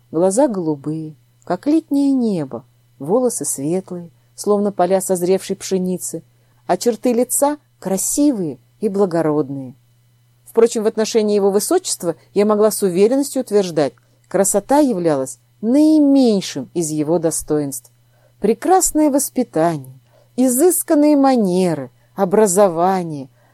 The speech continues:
отточенное лучшими университетами империи, и начитанность, позволявшая ему часами цитировать изречения древних философов.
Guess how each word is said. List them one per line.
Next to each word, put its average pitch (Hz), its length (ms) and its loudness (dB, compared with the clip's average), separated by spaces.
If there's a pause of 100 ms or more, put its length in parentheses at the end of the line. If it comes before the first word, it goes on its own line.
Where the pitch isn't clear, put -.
(260)
отточенное 233 720 0
лучшими 294 640 2
университетами 208 880 -2
империи, 170 600 0 (340)
и 240 100 2
начитанность, 233 920 0 (240)
позволявшая 202 600 2
ему 202 140 0
часами 247 680 2
цитировать 240 600 0
изречения 233 580 2
древних 220 400 2
философов. 208 760 0